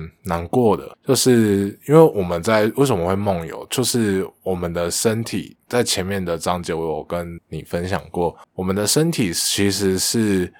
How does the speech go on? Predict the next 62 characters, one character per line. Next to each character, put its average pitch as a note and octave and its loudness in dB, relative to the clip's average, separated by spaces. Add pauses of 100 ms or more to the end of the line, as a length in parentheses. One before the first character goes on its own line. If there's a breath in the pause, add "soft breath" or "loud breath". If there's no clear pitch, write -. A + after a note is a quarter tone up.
(120)
当 A#2+ 4
我 A2+ 2
们 F2+ -2
睡 G#2+ -2
着 E2+ -2
的 E2+ -4
时 - -4
候， F#2 0
只 F#2 -2
要 F#2+ 0
做 G#2 -2
梦， G2 -4 (300)
我 F#2 -2
们 F2 -2
就 G2 2
会， F#2 0 (260)
我 G2 -10
们 F#2+ -2
的 F#2 -2
脑 F2 -2
就 G2+ 0
会 G2+ 2
把 F2+ 4
我 F2+ 2
们 E2+ -6
身 - -2
体 F#2 -8
瘫 E2+ -8
痪 E2+ -4
住， - -6 (500 loud breath)
为 C#3+ 8
了 G#2+ 8
避 A#2 4
免 F2+ 2
我 F2 0
们 D#2+ -6
去 G2 -4
做 F2+ 0
出 F2+ -4
一 F2+ -4
些 E2 -2
伤 F#2+ 0
害 G#2 0
自 F2+ -6
己 D2 -14
的 - -12
行 - -10
为。 D#2 -10 (540 loud breath)
那 B2 6 (380)
梦 D#3 6
游 F#2 4
的 F2 0
话， A2 0
它 A2 0
就 G#2 2
是 G2 2
相 F2 -4
反， F#2 -4
它 A#2+ -4
就 D3 2
没 G2+ -2
有， D#2+ -2